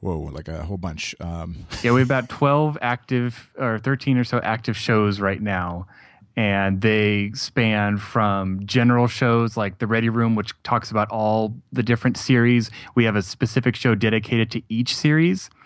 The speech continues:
Speaker 2: Now, we're not really as into puns, but we really like our, you know, weird titles and, like, inside jokes, as it were. So each of the main series shows,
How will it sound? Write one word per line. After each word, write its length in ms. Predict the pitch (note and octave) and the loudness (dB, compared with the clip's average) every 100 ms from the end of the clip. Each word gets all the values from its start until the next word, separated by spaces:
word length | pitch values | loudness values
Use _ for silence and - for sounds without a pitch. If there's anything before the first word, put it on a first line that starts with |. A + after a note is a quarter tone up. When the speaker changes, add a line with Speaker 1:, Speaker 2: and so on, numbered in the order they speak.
| - - - | -20 -10 0
Speaker 2:
Now, 340 | B2 A#2+ A#2+ - _ D3+ - | 2 4 0 -4 _ -20 -4
we're 140 | F3 | 0
not 180 | F3 F3+ | 2 2
really 320 | F3 E3 D3+ | 0 0 0
as 280 | B2+ C#3 B2+ | -2 -4 0
into 200 | C3 A2 | 0 0
puns, 460 | - - C3+ F3 | -2 2 4 4
but 140 | C3+ B2+ | 2 0
we 100 | A#2+ | 2
really 300 | A#2 C#3+ C#3+ | 4 4 4
like 260 | C3 B2+ - | 4 0 0
our, 440 | A#2 G#2+ G#2 G2+ - | 0 2 0 -2 -4
you 120 | A#2 | 0
know, 120 | G2 | 2
weird 420 | F#2 G#2+ A2+ B2+ | 2 4 6 4
titles 720 | - A#2+ A#2 B2 C#3 C3+ - - | 2 0 2 2 2 0 -4 -4
and, 260 | A#2+ G#2 | -2 0
like, 200 | G2+ G2 - | 0 -2 -2
inside 800 | A2+ A#2 - A2+ A2 A2 G#2+ G#2 - - - - | 2 2 2 2 2 0 -2 -4 -10 -16 -20 -12
jokes, 480 | G#2+ A2 A2+ B2 - | -2 2 2 2 2
as 140 | C3 | 0
it 80 | D3 | 0
were. 340 | C#3+ D3+ D#3+ F3 - - _ | 2 4 4 0 -10 -20 _
So 240 | - B2 | -2 0
each 280 | C3 D3+ D3 | 2 0 2
of 80 | D#3+ | 2
the 160 | C3+ B2 | 4 4
main 400 | A#2+ A#2+ B2 A#2 | 4 4 4 2
series 580 | - C3 B2+ B2 A2 | 0 2 4 4 2
shows, 640 | G#2 - B2+ A2+ G#2 G2 | -2 0 2 4 2 -2